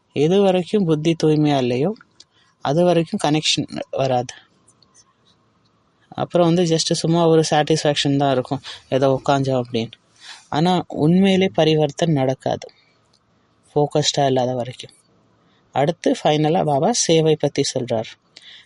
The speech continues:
இது எல்லாமே கனெக்டட். எது வரைக்கும் தியாகம் இல்லையோ, அது வரைக்கும் தபஸ்யா நீங்க, ஆ, போக முடியாது. தியாகம் மற்றும்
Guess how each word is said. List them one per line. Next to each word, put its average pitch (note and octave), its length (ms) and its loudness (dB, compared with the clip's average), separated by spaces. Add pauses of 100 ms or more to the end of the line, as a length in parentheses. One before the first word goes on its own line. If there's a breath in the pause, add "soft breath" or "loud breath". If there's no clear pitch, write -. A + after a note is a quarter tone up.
இது D3 200 0
எல்லாமே F#3 400 2 (120)
கனெக்டட். D3 360 -2 (560 soft breath)
எது D#3 280 0
வரைக்கும் F3+ 360 0
தியாகம் D#3 460 2
இல்லையோ, D#3 300 2
அது D#3 200 2
வரைக்கும் D#3+ 320 0
தபஸ்யா E3 520 -2
நீங்க, C#3+ 280 0 (200)
ஆ, C3+ 320 -4 (260)
போக D3+ 160 0
முடியாது. C3+ 320 -2 (720 soft breath)
தியாகம் D3+ 360 0
மற்றும் E3 240 0